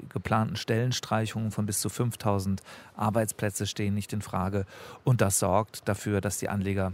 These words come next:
ja, E.ON die Treue halten. Die Aktie heute leicht im Plus.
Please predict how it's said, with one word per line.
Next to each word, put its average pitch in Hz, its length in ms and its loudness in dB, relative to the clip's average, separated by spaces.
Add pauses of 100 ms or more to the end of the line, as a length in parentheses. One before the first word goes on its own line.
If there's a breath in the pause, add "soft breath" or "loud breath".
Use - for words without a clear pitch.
ja, 98 220 0
E.ON 98 280 2
die 95 100 -4
Treue 101 340 2
halten. 98 540 0 (180)
Die 131 100 2
Aktie 101 320 0
heute 92 220 0
leicht 85 240 -4
im 107 80 -4
Plus. - 300 -6